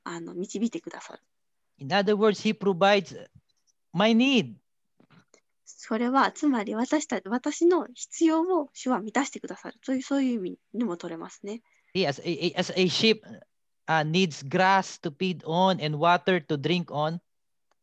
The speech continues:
Speaker 1: あの、羊飼いは羊を、あの、牧場に連れて行く必要、連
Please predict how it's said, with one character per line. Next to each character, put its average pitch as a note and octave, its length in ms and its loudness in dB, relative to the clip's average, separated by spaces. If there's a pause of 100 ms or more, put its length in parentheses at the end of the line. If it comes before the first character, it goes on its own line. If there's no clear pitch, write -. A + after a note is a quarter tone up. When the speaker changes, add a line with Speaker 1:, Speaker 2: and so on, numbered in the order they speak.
(240)
Speaker 1:
あ G3 160 -6
の、 F#3 220 -10 (260)
羊 D4 400 2
飼 B3+ 200 0
い A#3 60 2
は B3 120 2
羊 C4 420 -2
を、 C#4+ 300 0 (340)
あ F#3+ 180 -8
の、 F#3+ 260 -12 (500)
牧 D4 260 2
場 D#4+ 140 4
に E4+ 140 6
連 B3+ 160 2
れ C4 60 2
て C4 120 0
行 A#3 100 -2
く B3 80 -2
必 - 220 -8
要、 A3+ 100 0
連 - 80 -6